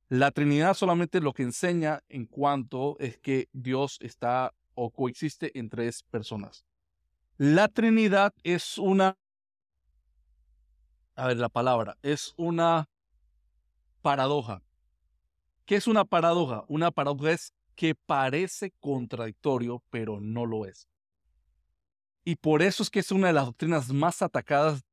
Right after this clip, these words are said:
por grupos heréticos dentro de los que se consideran, su-, entre comillas, cristianos. Porque dicen en sus mentes, "No entendemos este concepto, que Dios es uno y al mismo tiempo son tres personas distintas".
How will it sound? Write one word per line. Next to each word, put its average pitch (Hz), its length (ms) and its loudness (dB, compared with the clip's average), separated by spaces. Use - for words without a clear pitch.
por 123 200 -2
grupos 156 360 -2
heréticos 143 640 -6
dentro 131 400 -4
de 123 40 0
los 117 100 -4
que 117 80 -10
se 110 160 -12
consideran, 127 500 -2
su-, - 220 -16
entre 123 240 -8
comillas, 135 500 -2
cristianos. 117 560 -8
Porque 160 420 2
dicen 190 500 0
en 131 160 -8
sus 120 200 -6
mentes, 139 520 -4
"No 135 340 0
entendemos 185 720 0
este 170 200 -8
concepto, 120 600 -6
que 135 200 -2
Dios 151 300 2
es 208 220 -2
uno 202 400 4
y 139 80 0
al 135 100 0
mismo 170 220 0
tiempo 156 260 -4
son 151 220 -6
tres 147 180 -6
personas 139 360 -10
distintas". 110 360 -18